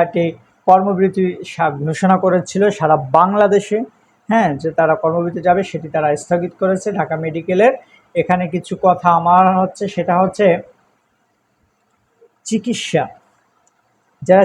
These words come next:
চিকিৎসক তারা তো কখনো কর্মবিরতিতে যেতে পারে না, এমন কোনো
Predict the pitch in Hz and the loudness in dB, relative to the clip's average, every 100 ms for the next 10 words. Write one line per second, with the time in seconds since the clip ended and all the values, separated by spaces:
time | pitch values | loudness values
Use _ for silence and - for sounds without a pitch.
0 | 190 202 190 226 - 143 131 _ _ _ | 2 -6 -6 -6 -4 -4 -6 _ _ _
1 | _ - 165 175 190 208 208 196 196 196 | _ 0 4 4 2 0 0 -2 -2 -4
2 | - 170 170 160 165 151 135 131 139 147 | 0 0 0 -4 -6 -8 -14 -10 -8 -8
3 | - 139 131 123 123 175 _ _ _ _ | -6 -6 -6 -8 -12 -16 _ _ _ _
4 | _ _ _ _ _ _ _ _ _ 185 | _ _ _ _ _ _ _ _ _ 2
5 | 214 226 226 | 2 2 2